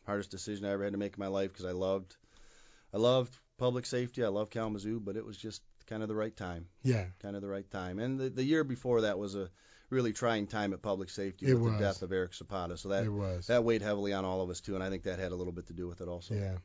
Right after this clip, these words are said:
Speaker 2: that, those were interesting times.
Speaker 1: Yes, they were.
Speaker 2: So you, you retired from Kalamazoo Public Safety,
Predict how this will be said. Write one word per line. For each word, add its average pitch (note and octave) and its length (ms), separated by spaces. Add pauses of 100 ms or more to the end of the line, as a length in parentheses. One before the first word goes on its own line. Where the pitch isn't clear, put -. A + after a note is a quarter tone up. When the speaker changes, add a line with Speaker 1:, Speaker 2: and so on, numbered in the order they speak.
Speaker 2:
that, B2+ 220
those B2+ 180
were A2 140
interesting A2 460
times. F#2+ 280
Speaker 1:
Yes, G2 200
they G2 120
were. F2 220 (720)
Speaker 2:
So - 160
you, C#3+ 340
you C#3 140
retired E3 460
from D#3 160
Kalamazoo A#2 760
Public A#2 280
Safety, F2 480